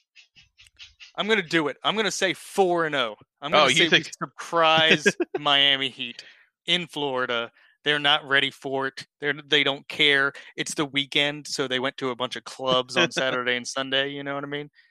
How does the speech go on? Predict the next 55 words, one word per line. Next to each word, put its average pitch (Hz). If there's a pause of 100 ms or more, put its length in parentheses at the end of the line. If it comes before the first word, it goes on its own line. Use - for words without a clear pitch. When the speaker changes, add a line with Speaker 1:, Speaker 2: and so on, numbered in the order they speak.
(140)
Speaker 2:
Oh, 127
yeah, 107
I 101
know 139
Speaker 1:
And 131
Speaker 2:
what 107
you 104
mean. 104 (760)
Speaker 1:
and 160
there's, 151 (140)
I 156
guess 170 (100)
you 156
could 147
worry 143
about 156
the, 143
the 127
Bulls 131
game 147
because 120
it's 117
a 120
back-to-back, 117 (340)
but 143
I'm 190
not 226
worried 202
about 202
it 202
at 196
all, 208
my 214
friend. 185
We're 196
going 185
Speaker 2:
<laughs> 151
Speaker 1:
four 170
and 160
oh. 160 (280)
We're 151
gonna 160
be 147
on 143
the 135
front -
page 156
of 135
The 135
Ringer 160
and 131
on 127
S 139
B 139
Nation, 165